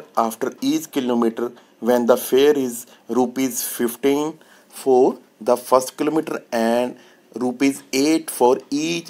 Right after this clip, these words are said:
additional kilometer। ਯਾਨੀ ਕਿ ਇਹ, ਇਸ ਦੇ ਵਿੱਚ ਸਾਨੂੰ ਕਿਹਾ ਹੈ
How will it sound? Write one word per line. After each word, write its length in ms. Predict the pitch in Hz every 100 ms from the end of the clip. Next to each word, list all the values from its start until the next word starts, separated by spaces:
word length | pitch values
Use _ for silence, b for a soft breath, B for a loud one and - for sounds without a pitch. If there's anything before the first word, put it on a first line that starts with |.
| - 120
additional 460 | 120 113 139 139
kilometer। 480 | 139 104 95 - - - _ _ b b b -
ਯਾਨੀ 200 | 139 156
ਕਿ 380 | 165 170 165 185 - b b b b _
ਇਹ, 180 | 127 135
ਇਸ 160 | 131 117
ਦੇ 120 | 135
ਵਿੱਚ 180 | 131 -
ਸਾਨੂੰ 300 | - 110 110
ਕਿਹਾ 260 | 107 101
ਹੈ 300 | 104 202 311